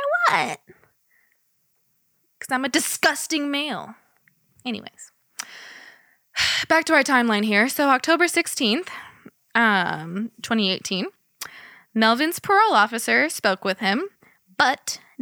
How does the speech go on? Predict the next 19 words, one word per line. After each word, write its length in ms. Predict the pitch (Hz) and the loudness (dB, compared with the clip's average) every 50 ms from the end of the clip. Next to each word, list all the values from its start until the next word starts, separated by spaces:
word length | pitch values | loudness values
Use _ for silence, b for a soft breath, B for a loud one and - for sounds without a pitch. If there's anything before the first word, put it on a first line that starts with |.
| 202 185 | -8 -4
didn't 300 | 196 254 349 403 415 - | -2 0 0 0 -2 -2
know 420 | 214 214 202 185 185 175 175 185 - - | 0 0 2 2 2 2 0 -2 -4 -2
anything 400 | - 269 330 339 269 214 196 196 | -4 -2 -2 -2 -4 -4 -4 -2
about 240 | 185 180 170 - - | 0 0 0 0 0
Lauren's 260 | 185 180 175 175 175 - | -2 -2 -2 -2 -2 -2
allegations 580 | 151 143 147 160 - 175 180 - 185 180 - | -2 -2 -2 -4 -6 -6 -6 -4 -6 -6 -8
against 460 | - 190 - 294 370 453 453 - - - | -10 -6 -4 -2 -2 -2 -4 -8 -6 -4
him 300 | 208 180 175 208 285 B B B B B B B - | -2 -2 0 -2 -4 B B B B B B B -6
because 1080 | 185 240 262 285 254 - 240 294 381 370 285 220 202 202 220 240 277 320 349 349 339 359 B B B B | -2 0 0 0 0 0 2 2 4 4 4 4 4 2 2 2 2 2 0 -2 -2 -6 B B B B
campus 380 | - 269 359 415 - 247 349 | -2 0 0 0 0 -2 -4
police 400 | - - 247 202 202 262 349 - | -2 -4 -4 -2 0 -2 -2 -4
didn't 320 | - 202 226 254 330 240 - | -4 -4 -4 -4 -4 -4 -4
communicate 640 | - 349 359 415 508 494 466 - - 302 294 370 - | -6 -4 -2 0 0 0 -2 -2 -2 -4 -4 -2 0
that 300 | 214 220 302 392 370 233 | 2 2 4 4 2 2
with 260 | 269 339 - - - - | 0 -4 -4 -6 -4 -2
adult 640 | - 320 339 277 208 - 233 262 359 392 - _ _ | -2 -2 -2 -4 -6 0 2 4 4 2 0 _ _
probation 640 | - - 370 370 302 - 294 381 - - 349 339 285 | -2 -2 -2 -2 -2 -2 -2 -2 -2 -2 -4 -2 -2
and 180 | 320 349 320 - | -2 -2 -4 -2
parole. 960 | - 285 311 277 202 175 240 254 233 214 202 185 175 160 156 156 151 156 | 0 0 0 0 0 0 0 2 2 0 -4 -4 -6 -6 -8 -8 -8 -10